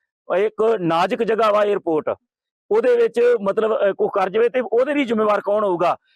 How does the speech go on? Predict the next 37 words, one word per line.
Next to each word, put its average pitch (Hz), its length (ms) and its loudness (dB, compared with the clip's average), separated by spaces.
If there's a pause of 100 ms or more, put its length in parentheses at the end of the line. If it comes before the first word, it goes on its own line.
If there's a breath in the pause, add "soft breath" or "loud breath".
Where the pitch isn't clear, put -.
ਸਗੋਂ 214 320 -2
ਮੈਂ 202 200 0
ਕਹਿਣਾ 226 280 -2
ਵਾਂ 254 280 0
ਵੀ 254 80 -4
ਇਹਦੇ 220 360 0
ਤੇ 233 240 2 (400 soft breath)
ਇਮਾਨਦਾਰੀ 208 540 -2
ਨਾਲ 220 180 0
ਪ੍ਰਧਾਨ 175 400 -2
ਮੰਤਰੀ 175 260 -4
ਨੂੰ 202 140 0
ਕੰਮ 180 240 -4
ਕਰਦਿਆਂ 208 460 -2 (320 loud breath)
ਉਹਨਾਂ 233 340 0
ਵਾਸਤੇ 208 560 2 (400 soft breath)
ਅਗਲੇ 226 240 2
ਇਨਾਮ 190 400 0
ਦੀ 220 140 -2
ਗੱਲ 214 160 0
ਕਰਨੀ 196 260 -2
ਚਾਹੀਦੀ 202 280 -2
ਆ 151 120 0 (240)
ਵੀ 185 60 0
ਤੂੰ 196 260 0
ਬੇਟਾ 196 260 0
ਆਪਣੀ 214 400 -2 (200)
ਸਿਕਿਉਰਿਟੀ 214 500 -2
ਨੂੰ 220 100 0
ਮੁੱਖ 175 200 -4
ਰੱਖਿਆ। 220 400 0 (360 loud breath)
ਇਸ 226 380 2
ਦੇਸ਼ 202 240 0
ਦੇ 220 140 0
ਵਿੱਚ 214 180 -2
ਕੋਈ 202 220 0
ਐਮ 180 140 -2